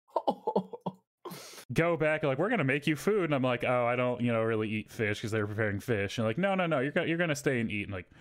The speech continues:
Speaker 2: "I really gotta go." But then my stomach was like, "Bitch, you haven't eaten shit in, like, a day. You're gonna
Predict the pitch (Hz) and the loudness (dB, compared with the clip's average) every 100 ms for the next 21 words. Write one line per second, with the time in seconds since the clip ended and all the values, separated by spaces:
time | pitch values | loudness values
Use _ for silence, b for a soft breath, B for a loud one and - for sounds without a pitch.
0 | B _ 151 185 214 226 185 170 147 123 | B _ 2 4 4 2 2 2 2 2
1 | 135 131 113 110 110 b b _ _ _ | 2 2 0 -2 -6 b b _ _ _
2 | 160 160 180 156 - 170 160 139 135 113 | 2 2 2 0 2 0 2 2 2 2
3 | 127 147 196 185 123 110 127 101 95 - | 0 0 0 0 0 0 -2 -2 -8 -8
4 | - - 135 - 110 101 107 - 110 98 | -4 0 0 -2 -4 -2 -2 -2 -6 0
5 | 104 92 90 135 156 | 0 0 -2 -2 -2